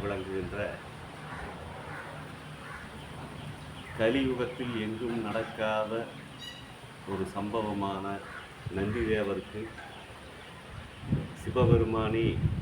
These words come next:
தன்னுடைய திருக்கரங்களால் முத்திரையிட்டு அடையாளம் காட்டப்பட்ட நந்திதேவரின் அவதார தலமாக விளங்குகிறது இந்த திருத்தலம்.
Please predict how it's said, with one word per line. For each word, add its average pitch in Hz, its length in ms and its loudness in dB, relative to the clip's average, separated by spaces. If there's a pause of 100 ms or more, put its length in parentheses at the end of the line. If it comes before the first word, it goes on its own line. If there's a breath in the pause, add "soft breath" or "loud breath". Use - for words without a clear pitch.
(120)
தன்னுடைய 101 480 4
திருக்கரங்களால் 101 920 2
முத்திரையிட்டு 95 680 -2
அடையாளம் 95 540 0
காட்டப்பட்ட 92 540 -2 (1700)
நந்திதேவரின் 98 760 2
அவதார 98 280 2 (140)
தலமாக - 380 10 (100)
விளங்குகிறது - 600 -6
இந்த - 120 -6 (140)
திருத்தலம். - 480 -4